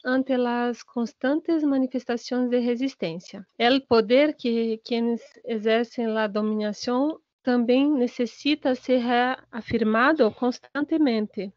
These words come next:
y el uso de la violencia permite medir y probar la fuerza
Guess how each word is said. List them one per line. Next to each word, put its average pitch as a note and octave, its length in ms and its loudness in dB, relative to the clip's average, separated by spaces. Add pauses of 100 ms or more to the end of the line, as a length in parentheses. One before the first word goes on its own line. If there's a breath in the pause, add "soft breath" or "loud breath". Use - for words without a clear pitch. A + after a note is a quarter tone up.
y A3+ 240 2
el A3+ 240 4
uso C#4 320 -2
de A#3+ 160 0
la A3+ 160 0
violencia A#3 640 -2
permite A#3+ 600 -2
medir A#3 540 -2
y C#4+ 100 -2
probar A#3+ 560 -2
la A#3 160 -2
fuerza B3+ 840 -4